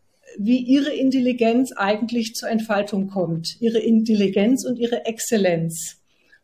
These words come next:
Und da entstehen, ähm, vor allen Dingen in der Zusammenarbeit, wenn dann die Menschen zusammenkommen, die bestimmte Exzellenzen kombinieren,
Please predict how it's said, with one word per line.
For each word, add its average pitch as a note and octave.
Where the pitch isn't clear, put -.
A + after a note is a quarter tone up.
Und G3+
da A3
entstehen, C4+
ähm, A3+
vor -
allen A#3
Dingen B3
in A#3+
der A3
Zusammenarbeit, A3
wenn A#3+
dann A#3+
die B3
Menschen A#3+
zusammenkommen, A3
die G3+
bestimmte G3+
Exzellenzen G3
kombinieren, G3+